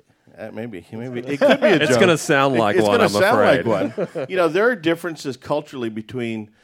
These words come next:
Speaker 1: people from New Mexico and Texas. Do you agree? Yes. Okay, very. We know that. Well, I will tell you, being from the border and comparing myself to Austin Hispanics, we're really different.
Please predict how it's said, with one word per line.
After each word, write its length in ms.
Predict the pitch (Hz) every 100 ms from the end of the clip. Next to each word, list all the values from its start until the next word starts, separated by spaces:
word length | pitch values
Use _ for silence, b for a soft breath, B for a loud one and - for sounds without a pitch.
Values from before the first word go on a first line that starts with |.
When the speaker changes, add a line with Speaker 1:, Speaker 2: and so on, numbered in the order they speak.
| b -
Speaker 1:
people 280 | 160 143
from 220 | 139 143 131
New 180 | 143
Mexico 540 | 143 131 - 135 131 120
and 120 | 110
Texas. 400 | 127 101 - 85
Do 100 | 113
you 100 | 123
agree? 400 | 120 127 180 247 _ _ _ _
Yes. 180 | - - _ -
Okay, 220 | 113 127
very. 340 | 110 196 180 - b
We 220 | 131 214
know 220 | 233 196 196
that. 320 | 113 87 - b b b
Well, 120 | 127
I 80 | 151
will 140 | 262
tell 180 | 240 196
you, 120 | 175
being 200 | 139 160
from 180 | 190 196
the 60 | 185
border 500 | 151 185 160 107 104 -
and 160 | 123
comparing 460 | 107 123 127 165 185
myself 340 | 156 127 151 143
to 140 | 143
Austin 440 | 104 117 139 156
Hispanics, 640 | 139 139 - 143 151 160 - _ _ _ _ _
we're 180 | 87 147
really 360 | 85 98 92
different. 400 | 73 92 - -